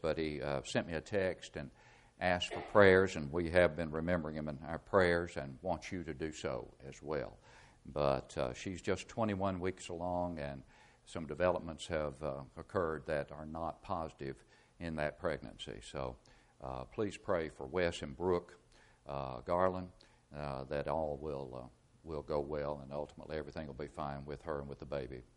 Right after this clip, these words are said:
if God wills. Uh, also, I was just, uh, really shocked this afternoon to get an email from a friend in Maryville, Anna Tittle, who had gotten an email from Brenda Rutherford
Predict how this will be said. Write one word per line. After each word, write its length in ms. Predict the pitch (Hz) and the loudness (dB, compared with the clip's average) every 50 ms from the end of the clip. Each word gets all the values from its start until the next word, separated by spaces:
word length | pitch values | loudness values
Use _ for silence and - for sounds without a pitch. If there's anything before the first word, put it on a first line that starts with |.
| - | -20
if 100 | - - | -14 -8
God 240 | - 76 69 69 67 | -4 -2 -2 -2 -2
wills. 360 | 69 76 78 71 65 64 62 - - _ _ - - - - - - - - - _ - | -2 -2 -2 -2 -2 -4 -8 -14 -18 _ _ -20 -20 -20 -20 -20 -20 -20 -20 -12 _ 2
Uh, 220 | 87 80 78 78 76 - - | 6 8 8 8 6 6 6
also, 360 | 104 120 120 - - 92 78 | 6 6 6 6 4 4 6
I 160 | 82 92 98 | 6 6 4
was 140 | 90 82 78 | 4 2 0
just, 320 | - - 82 - - - - - _ _ - - - - - | 0 -2 -2 -2 -4 -10 -14 -18 _ _ -20 -20 -18 -10 -6
uh, 220 | 80 73 71 71 - - | -4 -4 -2 -4 -4 -6
really 460 | - 90 101 107 95 78 76 71 69 - - - | -2 2 4 4 4 4 2 -2 -6 -10 -14 -16
shocked 400 | - - - 104 92 87 - - | -6 2 4 4 4 4 2 -4
this 180 | 87 82 - 95 | -8 -6 -2 0
afternoon 500 | 82 85 - - 82 82 90 87 87 80 | 0 0 0 -4 -4 -2 -2 0 0 -2
to 60 | 73 | -2
get 180 | 69 90 87 80 | 0 0 0 2
an 120 | 80 82 | 2 0
email 400 | 92 104 110 101 85 80 78 76 | 0 2 2 2 2 2 2 0
from 220 | 76 - 87 80 78 | -2 -4 -6 -6 -6
a 40 | |
friend 420 | 73 - 107 104 104 92 85 82 69 | -4 0 2 4 4 4 4 2 0
in 260 | 78 85 82 80 76 | -2 -2 0 -2 -2
Maryville, 480 | 76 80 98 104 95 82 78 73 78 82 | 0 4 4 6 6 4 4 4 4 4
Anna 260 | 85 85 82 80 73 | 4 4 4 2 -2
Tittle, 460 | - - - 123 123 101 78 69 69 73 | -4 -4 0 4 4 4 4 2 0 0
who 160 | 85 82 78 | 0 0 0
had 180 | 73 76 78 71 | 2 0 0 2
gotten 260 | 76 80 80 76 78 | 4 4 4 4 2
an 80 | 78 85 | -2 -2
email 260 | 90 85 82 80 82 | -2 -2 0 0 -2
from 160 | 80 - 80 | -2 -4 -8
Brenda 260 | 71 82 85 73 76 | -4 -2 -2 -2 -2
Rutherford 540 | 73 78 87 98 95 82 73 - - 64 58 | -2 2 4 4 4 4 0 -8 -10 -16 -16